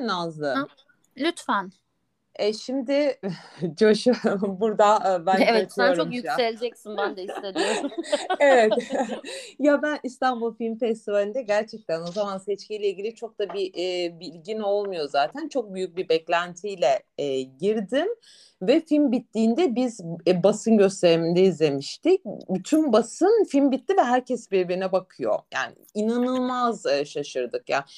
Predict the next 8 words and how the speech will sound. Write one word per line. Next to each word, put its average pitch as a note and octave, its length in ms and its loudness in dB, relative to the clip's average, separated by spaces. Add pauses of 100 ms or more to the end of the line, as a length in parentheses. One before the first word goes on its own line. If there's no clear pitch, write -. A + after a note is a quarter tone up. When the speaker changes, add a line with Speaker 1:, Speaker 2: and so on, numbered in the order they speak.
(160)
Speaker 1:
Çok - 220 2
beklentimizin C#3 840 -2
üstünde C3 480 -6
çıktı A#2 380 -12
film. G#3 240 -2 (680)
Sonra F#4 480 4
tabii F4 400 4
ki F#4+ 220 4